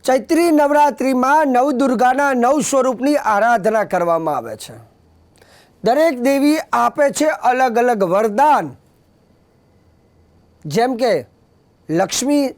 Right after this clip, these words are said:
ધન આપવાનું કામ કરે, સરસ્વતી વિદ્યા આપવાનું કામ કરે. એમ આજે હું વાત કરીશ નવરાત્રિના નવદુર્ગામાંથી એક સ્વરૂપ, જેનું નામ છે કુષ્માંડા. કુષ્માંડેતિ ચતુર્થકમ.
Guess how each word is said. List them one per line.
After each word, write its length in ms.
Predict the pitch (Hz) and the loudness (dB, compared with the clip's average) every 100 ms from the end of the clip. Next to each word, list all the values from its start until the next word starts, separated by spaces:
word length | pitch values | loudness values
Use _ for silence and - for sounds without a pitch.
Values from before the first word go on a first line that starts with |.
| - | -12
ધન 280 | 147 202 | -6 -2
આપવાનું 440 | 233 202 240 214 180 | -2 -2 -4 -6 -4
કામ 260 | 175 160 | -4 -4
કરે, 320 | 135 135 113 110 _ _ | -6 -10 -12 -16 _ _
સરસ્વતી 680 | - 233 262 202 240 247 269 | -4 -2 0 -2 -4 -2 -4
વિદ્યા 380 | 196 180 247 | -2 -2 -2
આપવાનું 380 | 220 202 202 190 | -2 -2 -2 -2
કામ 220 | 165 165 | -2 -4
કરે. 340 | 143 135 113 110 _ _ _ _ _ _ _ _ _ _ _ - | -4 -10 -10 -16 _ _ _ _ _ _ _ _ _ _ _ -4
એમ 200 | 247 294 - | -2 -2 -2
આજે 280 | 202 233 294 | -2 0 0
હું 220 | 285 262 | 0 0
વાત 260 | 247 254 - | 0 0 -2
કરીશ 420 | 220 254 277 - - _ _ _ _ _ _ _ 165 | -2 0 -2 -6 -16 _ _ _ _ _ _ _ -4
નવરાત્રિના 800 | 180 254 311 320 294 294 294 294 | -2 2 0 0 0 2 2 2
નવદુર્ગામાંથી 1120 | 254 285 277 294 254 269 262 254 262 269 - | 2 0 0 0 0 0 0 -2 -2 -4 -4
એક 220 | 302 330 | -2 0
સ્વરૂપ, 420 | - 277 277 262 160 _ _ - | -2 0 0 -2 -6 _ _ -12
જેનું 380 | 135 214 254 254 | -4 -2 0 0
નામ 220 | 233 214 | 0 -2
છે 100 | 233 | -6
કુષ્માંડા. 1000 | 208 214 214 - 254 330 302 247 202 143 | -4 -4 -2 -2 0 0 2 0 -2 -4
કુષ્માંડેતિ 1160 | 127 226 - 262 320 311 269 269 254 - 294 277 | -6 -4 -4 -2 0 0 0 0 0 0 0 0
ચતુર્થકમ. 1000 | 269 220 240 196 143 208 277 339 202 | -2 0 0 0 -2 -4 0 0 -2